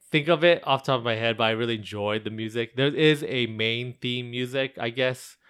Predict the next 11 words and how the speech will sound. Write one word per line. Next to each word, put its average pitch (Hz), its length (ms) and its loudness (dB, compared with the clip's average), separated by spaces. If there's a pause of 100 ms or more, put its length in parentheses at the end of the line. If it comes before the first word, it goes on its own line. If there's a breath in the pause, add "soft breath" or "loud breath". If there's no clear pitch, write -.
(140 soft breath)
of 110 300 -8
the 107 160 -2
summer, 113 640 -2
like, 98 300 -2
we 107 300 -12 (120)
will, 113 300 -4 (220 loud breath)
it's 147 220 -4
our 175 140 4
summer. 156 640 2
I 127 80 2
can't 135 220 0